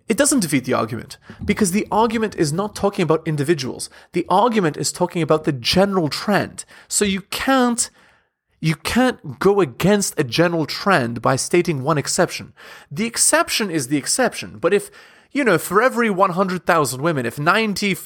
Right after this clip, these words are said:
ninety-five thousand of those one hundred thousand dress for attention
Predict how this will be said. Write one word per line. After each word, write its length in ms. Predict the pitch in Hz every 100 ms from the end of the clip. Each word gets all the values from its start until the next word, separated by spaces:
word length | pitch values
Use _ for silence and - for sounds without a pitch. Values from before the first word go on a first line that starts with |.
| -
ninety-five 1000 | 139 135 170 208 196 - - 165 160 151
thousand 500 | - 143 147 143 127 -
of 160 | 127 113
those 300 | 127 120 117
one 140 | 131
hundred 340 | 135 127 123
thousand 480 | - 131 123 117 104 - -
dress 280 | 123 151 151
for 140 | - -
attention 500 | - 147 139 101